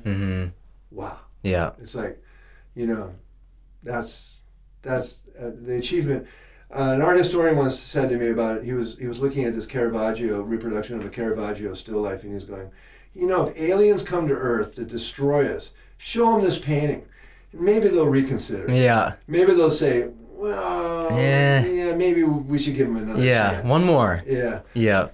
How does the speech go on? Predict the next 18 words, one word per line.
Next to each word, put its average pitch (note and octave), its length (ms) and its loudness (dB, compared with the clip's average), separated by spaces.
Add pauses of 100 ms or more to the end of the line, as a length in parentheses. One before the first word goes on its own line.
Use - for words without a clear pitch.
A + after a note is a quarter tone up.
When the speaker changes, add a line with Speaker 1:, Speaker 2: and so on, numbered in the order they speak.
Speaker 2:
'Cause C3 80 -6
you C#3+ 120 2
look E3+ 120 4
at E3 80 0
that C#3 180 0
Caravaggio, C#3 680 0
even C#3 180 0
though B2 160 0
he C#3 80 0
was B2+ 140 -2
a G#2+ 80 -4
murdering C3 420 -2
son G#2+ 220 -8
of G2 100 -10
a F#2+ 60 -10
bitch, - 320 -10
Speaker 1:
Yeah. G2 300 2 (140)
Speaker 2:
uh, A2 520 -2